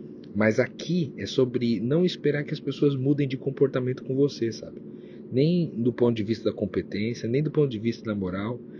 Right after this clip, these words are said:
e nem de pon-, do ponto de vista do altruísmo.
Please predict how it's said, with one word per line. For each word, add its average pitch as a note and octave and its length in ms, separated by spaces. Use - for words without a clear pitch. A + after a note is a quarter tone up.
e A#2+ 80
nem C3 160
de D3+ 80
pon-, D#3 240
do B2 100
ponto C3+ 220
de C3 60
vista C3 220
do C3+ 100
altruísmo. B2 760